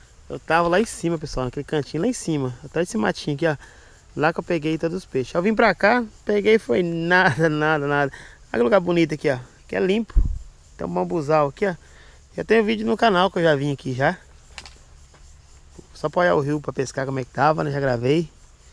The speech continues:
Vamos contar nosso peixe, pessoal? Aqui, ó. Aqui à noite pega bagre.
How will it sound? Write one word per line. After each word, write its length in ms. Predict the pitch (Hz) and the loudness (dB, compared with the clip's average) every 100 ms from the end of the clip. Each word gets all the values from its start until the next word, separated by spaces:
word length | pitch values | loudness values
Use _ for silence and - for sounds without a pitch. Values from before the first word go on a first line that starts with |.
| - - - - - - _ - | -20 -20 -20 -20 -20 -20 _ -4
Vamos 140 | 190 | 0
contar 240 | 220 190 | 2 4
nosso 240 | 170 143 143 | 4 2 2
peixe, 300 | 208 180 - | 4 4 0
pessoal? 420 | 143 180 196 190 - - | -2 4 4 2 -10 -4
Aqui, 300 | 175 - 139 | -4 0 0
ó. 60 | |
Aqui 140 | 117 196 | 2 0
à 40 | |
noite 260 | 208 214 - | 0 -2 -2
pega 180 | 202 | -2
bagre. 380 | 208 185 139 127 | 4 4 2 -4